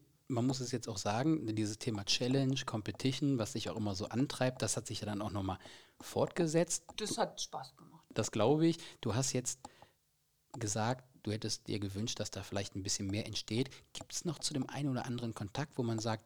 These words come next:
Speaker 1: oh, da hab ich jetzt wirklich, weil du, ihr wart danach ja noch bei diesem Promi-Dinner, ne?
Speaker 2: Ja.
Speaker 1: Das mit dem Currywurstmann und
Speaker 2: Genau.
Speaker 1: meine ich mit
Speaker 2: Ja,
Speaker 1: der
Speaker 2: Kontakt ist, äh, auf jeden Fall noch da, aber das ist meistens so, das schläft ein. Und, äh,
Speaker 1: Mhm.
Speaker 2: dann muss es auch so von beiden Seiten mal kommen.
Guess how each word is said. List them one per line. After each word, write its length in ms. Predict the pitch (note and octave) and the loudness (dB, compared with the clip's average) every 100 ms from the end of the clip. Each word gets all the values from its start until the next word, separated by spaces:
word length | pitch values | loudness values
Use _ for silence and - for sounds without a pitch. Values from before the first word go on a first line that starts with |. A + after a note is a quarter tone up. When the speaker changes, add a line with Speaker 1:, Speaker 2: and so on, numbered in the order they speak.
| - | 0
Speaker 1:
oh, 160 | B2+ C#3+ | 2 4
da 100 | A#2+ | 2
hab 80 | |
ich 100 | A#2+ | 0
jetzt 180 | A#2+ - | -4 -2
wirklich, 180 | B2 B2 | -2 2
weil 60 | G#3+ | 0
du, 80 | |
ihr 120 | A2 A#2 | 4 4
wart 160 | B2 | 6
danach 220 | A#2+ A2+ | 4 2
ja 80 | A#2 | 2
noch 120 | G#2+ | 2
bei 120 | - G2+ | 0 0
diesem 240 | G2 F#2+ | 0 -2
Promi-Dinner, 880 | - C3+ D3 A2+ F#2+ G#2+ D3 G#3+ G#3+ | 0 4 4 2 0 0 2 2 2
ne? 140 | A#2 G#3+ | 6 8
Speaker 2:
Ja. 80 | |
Speaker 1:
Das 200 | F3+ C3+ B2+ | 8 6 2
mit 120 | B2 | -2
dem 120 | B2 | 2
Currywurstmann 880 | D#3+ D3 C3 C3+ C3+ B2+ B2+ B2+ C3+ | 6 6 6 2 6 6 6 4 4
und 60 | |
Speaker 2:
Genau. 340 | - - F3+ D#3 | 6 6 4 2
Speaker 1:
meine 220 | B2 A#2 | 2 2
ich 140 | A2+ | 0
mit 160 | B2 F#3 | -4 4
Speaker 2:
Ja, 220 | F#3+ F3+ | 8 10
Speaker 1:
der 100 | F3 - - - | 8 -6 -16 -8
Speaker 2:
Kontakt 520 | F#3+ F#3 G3+ - - | -4 -2 0 0 0
ist, 200 | A3+ - | -2 -2
äh, 300 | - G3 F#3+ | -2 0 2
auf 240 | - F3+ | 0 0
jeden 280 | - F#3 C4+ | -2 2 2
Fall 260 | D4+ D4 C#4+ | 4 4 4
noch 180 | C#4+ C#4+ | 0 2
da, 220 | B3 A#3 | 0 0
aber 140 | E3+ E3+ | -6 -10
das 120 | F3+ - | -12 -12
ist 300 | F#3 - - _ | -10 -10 -12 _
meistens 500 | D#3 F3 F#3 A3+ F3 | -8 -6 -4 -6 -6
so, 100 | E3+ | -6
das 140 | E3 | -2
schläft 380 | - F3+ E3+ - | -2 -2 -10 -8
ein. 340 | D#3 D#3+ D#3 D#3 | -6 -4 -6 -8
Und, 260 | F3+ E3+ | -10 -8
äh, 140 | - F3+ | -8 -4
Speaker 1:
Mhm. 40 | |
Speaker 2:
dann 160 | F3+ G#3 | -2 0
muss 180 | B3 | 0
es 120 | C4 A#3 | 0 2
auch 180 | G#3 | 0
so 140 | G3+ G#3+ | 0 -8
von 220 | - F3+ | -10 -6
beiden 320 | D#3+ - F#3 | -4 -4 -6
Seiten 300 | E3+ D#3+ - | -6 -8 -8
mal 160 | E3 D#3 | -10 -8
kommen. 300 | - E3 | -8 -12